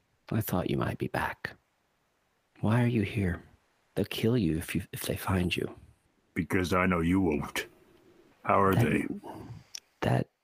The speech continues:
Speaker 1: may be right. I might not kill you. It's only because I need the things that, that you can give me.
Speaker 2: Right. And what I'm giving you right now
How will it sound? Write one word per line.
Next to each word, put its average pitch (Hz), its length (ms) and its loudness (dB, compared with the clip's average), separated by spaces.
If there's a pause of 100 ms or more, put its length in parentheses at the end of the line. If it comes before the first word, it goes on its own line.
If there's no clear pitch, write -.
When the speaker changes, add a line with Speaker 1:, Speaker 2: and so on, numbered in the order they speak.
(140)
Speaker 1:
may 110 340 4
be 101 220 2
right. 85 560 2 (180)
I 110 140 4
might 104 300 4
not 98 260 4 (100)
kill 87 340 4
you. 120 400 6 (380)
It's - 140 2
only 117 180 6
because 95 280 4
I 92 100 6
need 87 300 4
the 90 100 2
things 92 360 4
that, - 160 0 (160)
that 85 140 4
you - 100 0
can - 140 0
give - 220 0
me. - 200 -4 (2250)
Speaker 2:
Right. 107 380 4 (300)
And 80 480 4 (800)
what 98 180 4
I'm 85 400 4 (100)
giving 131 340 6
you 78 320 0 (260)
right 80 240 2
now 85 380 2